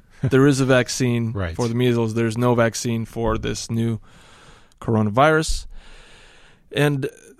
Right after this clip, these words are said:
Speaker 1: here the scary thing is, I mean, like we've seen in Seattle, uh, there's the risk of it getting into nursing homes, assisted living facilities, where it could get, uh, could kill people who are, you know, particularly vulnerable.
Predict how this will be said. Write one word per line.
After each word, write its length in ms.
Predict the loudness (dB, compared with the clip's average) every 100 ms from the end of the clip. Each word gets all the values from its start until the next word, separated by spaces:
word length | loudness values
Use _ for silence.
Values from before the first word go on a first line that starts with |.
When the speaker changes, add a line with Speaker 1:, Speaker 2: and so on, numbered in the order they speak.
| -18
Speaker 1:
here 360 | -4 4 6 6
the 100 | 6
scary 300 | 4 4 4
thing 140 | 2
is, 120 | 2
I 60 | 2
mean, 160 | 0
like 180 | 0 0
we've 160 | 0 -2
seen 220 | 0 0
in 100 | 0
Seattle, 640 | -2 2 2 2 0 -4 _ -18 -10
uh, 300 | -8 -8 -10 -4
there's 380 | -2 -2 -6 -6
the 260 | -4 -2
risk 460 | -4 -2 -2 -4 -4
of 400 | -4 -6 -18 -20 _ _ _
it 160 | -14 -14 -8
getting 300 | -6 -4 -4
into 540 | -6 -6 -6 -6 -8 -10
nursing 380 | -2 -2 0 -2
homes, 420 | 0 0 0 -4
assisted 360 | -6 -8 -8 -4
living 260 | -2 -2
facilities, 720 | -4 -4 -4 -2 -4 -6 -6 -8
where 180 | -8
it 100 | -8 -10
could 160 | -12
get, 200 | -10 -10 -14 _ -14
uh, 440 | -12 -12 -12 -12 -14 -16 _
could 240 | -14 -14
kill 240 | -10 -10 -8
people 600 | -10 -10 -10 -10 -12 -16 _
who 380 | -14 -10 -8 -8
are, 400 | -8 -8 -8 -12 _ _ -20
you 380 | -20 _ _ -14
know, 60 | -12
particularly 600 | -8 -8 -6 -6 -6 -6
vulnerable. 460 | -6 -4 -4 -8